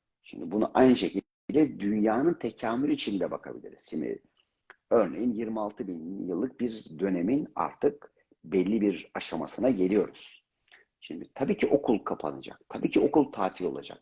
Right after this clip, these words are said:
tabii ki bu dünya yeni öğrenciler için yepyeni bir, e, yenilenmeye gidecek.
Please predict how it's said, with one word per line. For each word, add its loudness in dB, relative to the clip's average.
tabii -6
ki -4
bu 0
dünya 4
yeni -2
öğrenciler 0
için -6
yepyeni -2
bir, -4
e, -6
yenilenmeye 2
gidecek. -6